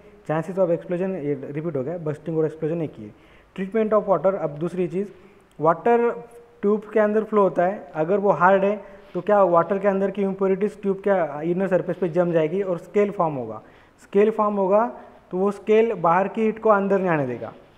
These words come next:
बराबर? तो ओवर हीटिंग की वजह से tubes, अ, ख़राब हो जाएंगे। तो ये होने,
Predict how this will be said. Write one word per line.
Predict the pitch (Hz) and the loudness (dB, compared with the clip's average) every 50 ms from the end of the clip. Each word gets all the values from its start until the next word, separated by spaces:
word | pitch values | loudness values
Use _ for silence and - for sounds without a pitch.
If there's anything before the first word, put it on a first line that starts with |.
| _ _ _ - | _ _ _ -6
बराबर? | 147 156 175 208 233 226 | -4 -2 0 0 0 -2
तो | 220 190 180 175 160 160 170 175 165 160 180 - - | -2 -4 -6 -6 -6 -8 -8 -8 -8 -10 -12 -10 -6
ओवर | 156 147 147 156 165 190 190 | -4 -2 -2 0 2 2 2
हीटिंग | 196 185 196 185 | 2 0 -2 -4
की | 196 | -2
वजह | 190 185 | -2 -2
से | 175 190 208 | -2 -4 -8
tubes, | 190 - 190 202 226 220 - - - - - - - - - - - - 151 - - | -8 -6 -4 -4 -4 -6 -8 -14 -18 -20 -20 -20 -20 -20 -20 -20 -20 -20 -20 -16 -10
अ, | 175 151 139 135 131 131 131 | -6 -4 -4 -2 -2 -4 -4
ख़राब | 131 - 185 196 196 170 143 | -2 0 2 2 2 2 0
हो | 131 120 | -2 -4
जाएंगे। | 117 110 107 107 101 101 - - _ _ _ _ _ _ _ - | -6 -8 -8 -10 -14 -18 -20 -20 _ _ _ _ _ _ _ -2
तो | 180 180 175 | -2 0 0
ये | 165 180 220 226 | 2 4 4 4
होने, | 214 208 202 196 208 | 4 4 2 2 0